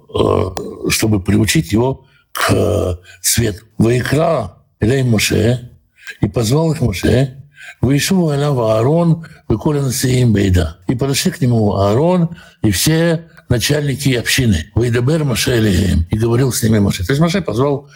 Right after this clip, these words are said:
сначала старейшин, говорили с ним, они видели, что он не жжется, не кусается, что это не лазер, что это просто свет. «Вахарекен никшу коль бней Исраэль». А потом подошли все сыны Израиля. Все увидели, что не страшно, можно подходить.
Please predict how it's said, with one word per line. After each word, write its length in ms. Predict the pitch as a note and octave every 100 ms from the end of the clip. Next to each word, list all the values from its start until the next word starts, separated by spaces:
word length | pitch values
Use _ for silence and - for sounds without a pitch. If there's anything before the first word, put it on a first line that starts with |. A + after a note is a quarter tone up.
| -
сначала 380 | - A2+ - A#2+
старейшин, 720 | - G2 G#2 - D3 D#3+ D#3+ - - - -
говорили 480 | G2+ A2 G2+ G2+ A#2
с 120 | -
ним, 140 | C#3+ A#2
они 120 | C3
видели, 240 | C3 B2
что 160 | G#2+ C3
он 140 | C3
не 100 | B2+
жжется, 520 | A2 A#2 G#2 C3+ C#3 C#3+
не 120 | A#2
кусается, 760 | A#2 B2 - F#2 G2 F#2+ C#3 C#3+ - - -
что 180 | -
это 160 | B2 A2+
не 100 | G#2+
лазер, 500 | G2+ F#2+ G#2+ C#3 C#3+ - - _
что 180 | - A#2
это 140 | A2
просто 560 | A2 A#2+ - A#2+ A2+ - _ -
свет. 400 | - G#2 - - -
«Вахарекен 1040 | - A2+ A#2+ D3+ G3 - C#3 D#3 E3 - -
никшу 320 | A2+ - E3
коль 220 | - D3
бней 180 | B2+ C3
Исраэль». 400 | A2+ G#2 E2+ D#2 -
А 160 | - G#2+
потом 800 | B2 A#2+ F#3 G3 G3 - - - -
подошли 360 | C3 B2 D#3
все 180 | - D3
сыны 280 | - B2 G#2+
Израиля. 340 | G2 F2 E2+
Все 180 | - D#3+
увидели, 280 | A#2+ D3 A#2
что 140 | G2
не 100 | A2
страшно, 380 | F#2 A#2+ - G#2
можно 220 | G#2+ G#2+
подходить. 480 | - - D3 G#3+